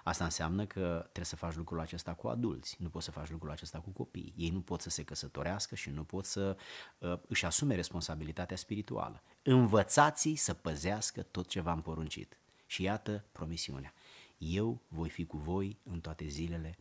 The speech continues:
până la sfârșitul veacului.” Nu trebuie să ne temem atunci când mergem. El va fi cu noi. Nu vom duce lipsă de nimic din ce este necesar.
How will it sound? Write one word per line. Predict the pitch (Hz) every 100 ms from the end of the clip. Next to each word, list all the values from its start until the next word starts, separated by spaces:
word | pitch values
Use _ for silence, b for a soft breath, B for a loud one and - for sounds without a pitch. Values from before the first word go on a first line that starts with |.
| _
până | - 80 82 90 -
la | - 71
sfârșitul | - 69 71 71 71 - _
veacului.” | 65 - - - - _ _ _ _ B B B
Nu | 113
trebuie | 160 143
să | 127 98
ne | 85
temem | - 82 80
atunci | 76 85 -
când | 78 76
mergem. | 65 - - - - _
El | 90 90
va | 87
fi | 98
cu | 95
noi. | 90 73 71 - _ _ _ _ _ _ -
Nu | - 117
vom | 139 147 131
duce | 131 127
lipsă | 120 -
de | 101
nimic | 104 110 139
din | 92
ce | 87 85
este | 80 82
necesar. | 80 82 80 - - -